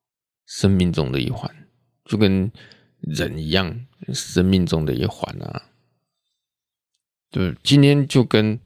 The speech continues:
大家聊哦，聊说，聊什么？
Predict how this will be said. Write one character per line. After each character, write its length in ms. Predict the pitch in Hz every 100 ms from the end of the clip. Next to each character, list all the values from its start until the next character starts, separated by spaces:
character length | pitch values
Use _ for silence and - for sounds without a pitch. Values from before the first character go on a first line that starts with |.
| _ _ _ _ _ _
大 120 | - 113
家 160 | 107
聊 240 | 104 87 80
哦， 340 | 82 73 69
聊 220 | 76 80
说， 420 | 95 104 98 95 110 _ _ _ _ _ _ _ _ _ _ _ _ _ _ _ _ _ _ _ _ _ _ _ _ _ _ _ _ _ _ _ _ _ _ _ -
聊 160 | 101
什 60 | 104
么？ 220 | 85 58